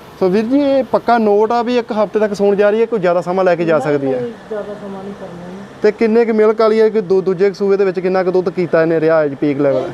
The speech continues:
Speaker 2: ਪੰਦਰਾਂ ਲੀਟਰ ਦੁੱਧ ਰਿਹਾ ਇਹਦੇ ਵਿੱਚ।
Speaker 1: ਠੀਕ ਹੈ ਜੀ। ਸੋ ਕਿਸਾਨ ਵੀਰੋ, ਇੱਕ ਜਿਹੜਾ ਮੂੰਹ ਮੱਥਾ ਵੀ ਆਪਾਂ ਤੁਹਾਨੂੰ ਬਿਲਕੁਲ ਨਜ਼ਦੀਕ ਤੋਂ ਜ਼ਰੂਰ ਦਿਖਾ ਦਿੰਦੇ ਹਾਂ। ਆਹ ਸਿੰਗਾਂ ਦੀ ਬਣਤਰ ਆ ਜੀ। ਬਾਕੀ ਬਿੱਲੀ ਆਖਾ ਦੋਸਤੋ, ਤੁਸੀਂ ਵੇਖ ਸਕਦੇ ਹੋ, ਬੱਗੀ ਮੁੱਛ ਆ। ਬਿਲਕੁਲ ਸੋਹਣੀ ਵਜ਼ਨਦਾਰ ਦੋਸਤੋ ਜਿਹੜੀ ਇਹ ਮੱਝ ਵੀਰ ਹੋਣਾ ਦੇ ਕੋਲ ਹੈਗੀ ਆ।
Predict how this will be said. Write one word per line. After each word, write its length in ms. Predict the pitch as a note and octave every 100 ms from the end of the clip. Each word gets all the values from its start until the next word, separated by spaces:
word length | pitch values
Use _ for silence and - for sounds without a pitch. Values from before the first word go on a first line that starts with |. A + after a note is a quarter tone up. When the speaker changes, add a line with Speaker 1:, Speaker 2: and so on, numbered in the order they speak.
| -
Speaker 2:
ਪੰਦਰਾਂ 440 | C#4 C4+ D4 D#4
ਲੀਟਰ 280 | D4 C4+ A3
ਦੁੱਧ 280 | G#3 A3 G3+
ਰਿਹਾ 280 | G3 F3+ F#3+
ਇਹਦੇ 140 | F#3
ਵਿੱਚ। 320 | D#3+ - D3 D3 - - - -
Speaker 1:
ਠੀਕ 220 | - F3+ D#3+
ਹੈ 100 | C#3+
ਜੀ। 160 | B2+ A2+ - - - -
ਸੋ 80 | G3+
ਕਿਸਾਨ 260 | F#3 G#3+
ਵੀਰੋ, 120 | A3+ A#3
ਇੱਕ 160 | A3+
ਜਿਹੜਾ 220 | A3 A3+
ਮੂੰਹ 220 | A3 G3 A3
ਮੱਥਾ 300 | G#3 G3+ G3+
ਵੀ 120 | G#3
ਆਪਾਂ 200 | G3 G3+
ਤੁਹਾਨੂੰ 260 | G#3 F#3+
ਬਿਲਕੁਲ 340 | E3+ G3+ G3+ G3
ਨਜ਼ਦੀਕ 340 | F#3 D#3+ E3+
ਤੋਂ 140 | D3+ E3+
ਜ਼ਰੂਰ 300 | G3+ E3+ F#3+
ਦਿਖਾ 260 | E3+ D#3
ਦਿੰਦੇ 320 | D3+ D#3+ D#3
ਹਾਂ। 60 | C#3 - - - - - -
ਆਹ 160 | F#3 G3+
ਸਿੰਗਾਂ 280 | G3 F3 F#3
ਦੀ 60 |
ਬਣਤਰ 340 | E3 E3 D#3 F#3
ਆ 80 |
ਜੀ। 160 | F3+ F3 C#3 - - - -
ਬਾਕੀ 260 | D#3+ D#3 F3
ਬਿੱਲੀ 320 | D#3 D#3+ F3
ਆਖਾ 260 | D#3 C#3
ਦੋਸਤੋ, 420 | D#3+ D#3 - D#3 C3+ - - - -
ਤੁਸੀਂ 200 | - D3+
ਵੇਖ 180 | D3 D3
ਸਕਦੇ 240 | C3+ F3 F3
ਹੋ, 40 |
ਬੱਗੀ 300 | D#3 C3+ F3
ਮੁੱਛ 320 | D#3+ D3+ -
ਆ। 100 | D#3+ A#2 - - - - - - - - - F3
ਬਿਲਕੁਲ 420 | A#3+ C4+ A#3 F3
ਸੋਹਣੀ 360 | - G#3+ C4
ਵਜ਼ਨਦਾਰ 560 | A#3 G3 G3 F#3+ F#3 F#3
ਦੋਸਤੋ 300 | F3+ F3 F#3
ਜਿਹੜੀ 180 | F3+ F3+
ਇਹ 160 | D#3+
ਮੱਝ 240 | E3 E3 D#3
ਵੀਰ 200 | D3+ D3+
ਹੋਣਾ 180 | D3 D3+
ਦੇ 120 | D3+
ਕੋਲ 220 | D3+ D3
ਹੈਗੀ 320 | C#3+ D#3 F#3
ਆ। 80 | C#3+